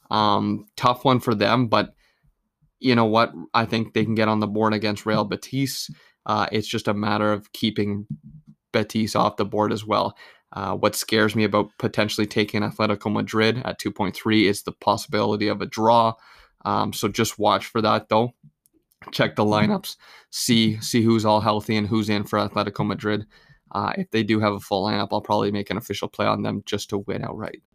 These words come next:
But we'll know more, um, come Sunday morning. Uh, other than that, in La Liga, that's about it. Um, Sevilla on the road on Monday against Celta Vigo, always a nice play.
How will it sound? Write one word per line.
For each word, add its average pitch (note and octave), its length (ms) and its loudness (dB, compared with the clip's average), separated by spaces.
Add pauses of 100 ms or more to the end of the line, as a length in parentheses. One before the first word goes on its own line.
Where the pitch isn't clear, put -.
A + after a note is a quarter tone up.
(300)
But - 240 0
we'll G#2+ 140 2
know G#2+ 160 2
more, G#2+ 420 2 (320)
um, G#2 320 -4
come G#2 260 -2
Sunday G#2 320 0
morning. G2 380 -2 (540)
Uh, A#2 260 2
other B2 240 6
than B2 120 4
that, A#2+ 220 2
in A#2+ 160 0
La A2 120 2
Liga, A2+ 320 2
that's A2 240 -2
about G#2+ 300 0
it. A#2+ 380 0 (440)
Um, G#2 360 -4
Sevilla A2 480 2
on G#2+ 160 4
the G#2+ 100 0
road A2 260 4
on G#2+ 140 2
Monday G#2+ 300 2
against G#2+ 300 -2
Celta G#2 260 -4
Vigo, G#2+ 440 0 (220)
always G#2+ 360 0
a G#2 60 -2
nice G#2 220 -2
play. A2 460 -2